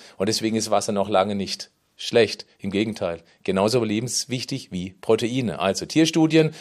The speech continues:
mit sehr hohen Mengen äußerst fragwürdig. Dann gab es noch Beobachtungsstudien.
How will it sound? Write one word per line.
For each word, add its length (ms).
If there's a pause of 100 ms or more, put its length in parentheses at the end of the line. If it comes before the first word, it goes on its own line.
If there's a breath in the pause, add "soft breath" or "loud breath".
(140 loud breath)
mit 160
sehr 180
hohen 180
Mengen 260 (160)
äußerst 500 (260 soft breath)
fragwürdig. 800 (600 loud breath)
Dann 220
gab 220
es 100
noch 160
Beobachtungsstudien. 1700